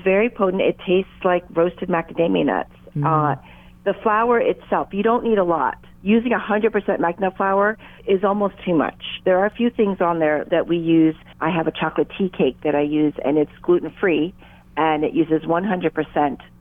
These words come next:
Speaker 1: McNut flour, and it is phenomenal. I like it. I'm on this,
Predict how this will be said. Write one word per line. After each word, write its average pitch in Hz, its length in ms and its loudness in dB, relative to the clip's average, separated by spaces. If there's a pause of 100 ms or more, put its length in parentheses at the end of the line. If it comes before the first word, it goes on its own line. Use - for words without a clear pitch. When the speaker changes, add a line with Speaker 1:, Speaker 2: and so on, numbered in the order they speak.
(180)
Speaker 1:
McNut 151 440 -4
flour, - 240 -2
and 156 240 0
it 160 100 4
is 151 80 0 (220)
phenomenal. 117 920 0 (340)
I 196 200 2
like 240 380 0
it. 208 240 0
I'm 190 200 -2
on 214 160 0
this, 180 140 -2